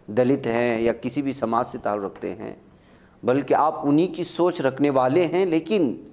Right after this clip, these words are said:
सियासी सतह पर भी आप उनकी मुखालिफत करते हैं तो आपको जो है वो जीने नहीं देंगे या फिर आपको सुकून से रहने नहीं देंगे। यही कांग्रेस में हुआ,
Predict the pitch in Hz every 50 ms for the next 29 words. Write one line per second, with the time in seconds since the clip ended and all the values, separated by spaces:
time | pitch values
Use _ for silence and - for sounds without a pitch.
0 | - - _ _ _ _ _ - - - 143 156 156 185 202 - 247 220 - 202
1 | 202 185 170 160 - 175 165 160 160 160 151 147 - 139 131 127 139 135 123 117
2 | 120 113 113 113 113 131 123 123 - 110 104 - - 104 117 117 - 113 110 104
3 | 104 120 143 143 - - - 110 107 107 - - - - - _ - - _ _
4 | _ - - 95 101 104 95 107 107 101 101 110 113 95 - 101 101 95 98 92
5 | 87 87 85 85 82 85 90 87 95 101 110 110 107 101 98 - 101 95 95 98
6 | - - 98 98 - - 95 - 107 95 82 - - 98 90 82 90 87 85 87
7 | 87 87 85 - - 98 - - - _ - - _ _ _ _ _ _ _ _
8 | _ _ _ _ _ 95 98 92 113 104 - 95 87 87 90 90 101 104 104 110
9 | 117 117 117 123 117 123 127 127